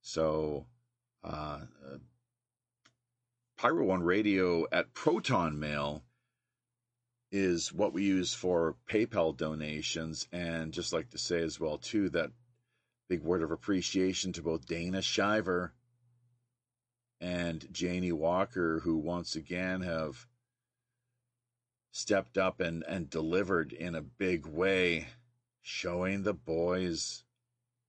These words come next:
how it's done. Uh, <laughs> we'll get more into that maybe this coming Tuesday, when we have, of all people, if you can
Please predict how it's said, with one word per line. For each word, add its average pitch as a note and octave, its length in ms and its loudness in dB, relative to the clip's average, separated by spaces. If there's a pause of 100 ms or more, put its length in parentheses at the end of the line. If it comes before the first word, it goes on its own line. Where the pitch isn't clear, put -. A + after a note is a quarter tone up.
(140)
how E2+ 260 -2
it's - 160 -4
done. D#2+ 540 -4 (1000)
Uh, D#2+ 480 -2 (1200)
<laughs> - 400 -6
we'll F#2+ 160 4
get F2+ 180 2
more E2+ 240 4
into E2 180 -2
that D2+ 220 2
maybe D#2+ 440 -2 (720)
this D#2+ 560 -2
coming D#2 320 0
Tuesday, E2+ 680 0 (180)
when A#2 340 2
we A#2 180 4
have, A2+ 440 2
of F#2+ 200 2
all A2 320 4
people, G#2 760 2
if G#2+ 220 2
you A#2 120 6
can F#2+ 360 2